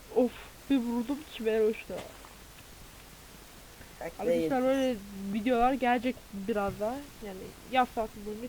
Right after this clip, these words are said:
Speaker 1: çekmeye çalışacağım zaten. L G S girmiştim, o da bitti. Çok şükür. L G S bize değil, biz L G S'ye girdik. O yüzden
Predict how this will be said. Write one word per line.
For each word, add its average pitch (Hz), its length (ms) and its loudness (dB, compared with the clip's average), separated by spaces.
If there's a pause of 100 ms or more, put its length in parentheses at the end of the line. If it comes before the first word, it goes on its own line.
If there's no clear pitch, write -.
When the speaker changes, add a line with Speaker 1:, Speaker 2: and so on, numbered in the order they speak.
Speaker 1:
çekmeye 233 320 -2
çalışacağım 208 420 -10
zaten. 190 220 -12
L 190 260 -10
G 202 60 -8 (100)
S 214 60 -6
girmiştim, 196 400 -10
o 240 60 -4
da 196 140 -10
bitti. 208 240 -10 (640)
Çok 202 100 -12 (100)
şükür. 294 240 -2 (1400)
L 254 120 6
G 254 220 2
S 254 160 2
bize 220 200 0
değil, 339 160 4 (140)
biz 277 120 -4
L 226 40 -4
G 196 160 -4
S'ye 180 280 -8
girdik. 175 400 -12 (2500)
O 214 40 -4
yüzden 226 300 -6